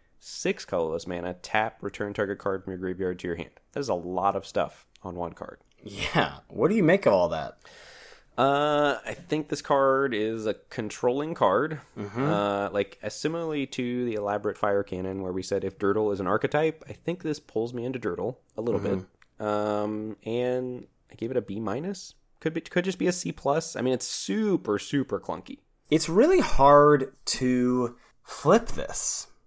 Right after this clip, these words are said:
Speaker 2: So you're, you're paying four mana for nothing for two ten that needs crew four, which is a hefty crew cost. Then you, so you're tapping probably two things to crew this.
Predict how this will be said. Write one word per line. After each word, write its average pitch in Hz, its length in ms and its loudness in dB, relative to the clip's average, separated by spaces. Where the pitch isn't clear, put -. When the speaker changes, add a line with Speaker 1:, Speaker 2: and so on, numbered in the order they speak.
Speaker 2:
So 160 520 6
you're, 147 420 2
you're 135 140 -2
paying 214 240 6
four 160 280 4
mana 165 220 4
for 151 140 -2
nothing 101 460 -4
for 127 140 0
two 107 180 -2
ten 90 320 -8
that 101 240 0
needs 117 460 0
crew 170 340 2
four, 101 480 4
which 165 260 -2
is 196 100 2
a 220 60 4
hefty 196 400 0
crew 143 240 0
cost. 90 560 -2
Then 143 180 2
you, 156 100 2
so 139 120 2
you're 135 160 6
tapping 165 720 2
probably 117 360 4
two 127 220 0
things 147 320 0
to 139 100 -6
crew 151 200 -2
this. 170 400 -6